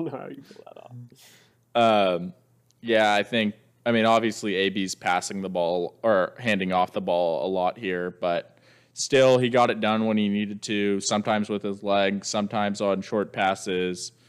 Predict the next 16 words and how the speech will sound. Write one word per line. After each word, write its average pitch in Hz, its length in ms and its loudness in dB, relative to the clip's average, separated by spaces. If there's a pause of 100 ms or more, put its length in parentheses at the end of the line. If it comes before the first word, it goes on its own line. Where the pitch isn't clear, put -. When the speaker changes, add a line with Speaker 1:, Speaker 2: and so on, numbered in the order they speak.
(220)
Speaker 2:
Uh, 98 460 2 (160)
and 98 440 -2
the 104 200 -4
big 123 420 0
one, 101 680 0 (260)
uh, 95 560 2 (140)
was 95 880 -2 (240)
a 95 380 0
third 110 360 -2
down 98 300 0
ball 95 400 2
to, 90 640 -2 (920)
uh, 92 380 2 (600)
to 107 140 0
Johnny 98 320 0
Johnson, 90 720 -4